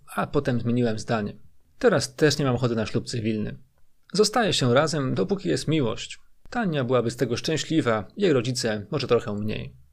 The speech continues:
Jak widać, Mimmo przed mikrofonem był bardzo wylewny. A kim była ta cała Tania? Otóż w rzeczywistości jest to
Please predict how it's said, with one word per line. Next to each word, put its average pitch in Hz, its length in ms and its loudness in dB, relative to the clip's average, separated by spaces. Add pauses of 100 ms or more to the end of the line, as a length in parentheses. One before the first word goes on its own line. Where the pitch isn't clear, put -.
(2250)
Jak 165 140 4
widać, 123 300 0
Mimmo 123 360 2
przed 117 180 -2
mikrofonem 117 760 -2 (100)
był 131 220 -2
bardzo 113 340 0
wylewny. 135 480 2 (560)
A 226 80 0
kim 220 240 2
była 127 240 2
ta 104 340 -2
cała 113 280 -4
Tania? 110 520 -4 (260)
Otóż 269 400 -2 (260)
w 196 40 0
rzeczywistości 143 760 -2
jest - 260 0
to 110 240 -2